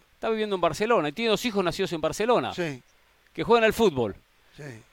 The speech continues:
Speaker 1: Yo les conté que, que salieron parecido al tío, por eso no van a llegar muy lejos
Speaker 2: Sí.
Speaker 1: seguramente. Pero si hubiesen sido
Speaker 2: <laughs>
Speaker 1: tremendos jugadores, capaz que jugaban en la selección argentina. Argentina tiene hoy una, una oficina en Eu-, en España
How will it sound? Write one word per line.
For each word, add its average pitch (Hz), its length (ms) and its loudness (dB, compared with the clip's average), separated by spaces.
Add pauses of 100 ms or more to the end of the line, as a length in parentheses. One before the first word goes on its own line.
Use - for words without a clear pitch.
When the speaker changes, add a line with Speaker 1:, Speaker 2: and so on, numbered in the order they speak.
(260)
Speaker 1:
Yo 185 100 -2
les 175 100 2
conté 143 320 2
que, - 60 -10
que 131 120 -12
salieron 135 260 -4
parecido 135 300 -4
al 123 80 -6
tío, 131 220 -4
por 120 120 -6
eso 127 160 -6
no 127 100 -4
van 127 100 -4
a - 20 -12
llegar 120 140 -4
muy 113 120 -8
lejos 110 200 -8
Speaker 2:
Sí. 113 40 -8
Speaker 1:
seguramente. 110 480 -10
Pero 160 400 4 (140)
si - 220 -8
hubiesen 185 320 2
sido 185 160 0
Speaker 2:
<laughs> 160 180 2
Speaker 1:
tremendos 190 220 0
jugadores, 156 340 0
capaz 240 200 -2
que 254 40 -4
jugaban 240 180 2
en - 40 -4
la 196 40 -2
selección 202 280 -4
argentina. 190 500 -4 (460)
Argentina 175 360 0
tiene 214 280 2
hoy 202 180 4
una, 180 180 2 (140)
una 196 200 0
oficina 175 600 -2
en 156 140 -2
Eu-, 180 280 0
en 143 180 2
España 180 600 2